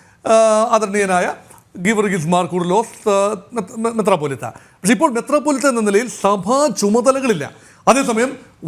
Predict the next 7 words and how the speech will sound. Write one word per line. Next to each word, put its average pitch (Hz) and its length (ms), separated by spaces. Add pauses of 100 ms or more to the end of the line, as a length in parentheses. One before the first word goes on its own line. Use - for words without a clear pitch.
(120)
വൈദിക 262 420 (300)
മേൽപ്പട്ടക്കാരൻ 233 680
എന്ന 202 200
ചുമതല 190 280 (380)
അദ്ദേഹം, 202 300 (240)
ആ 208 40 (140)
റോൾ 277 220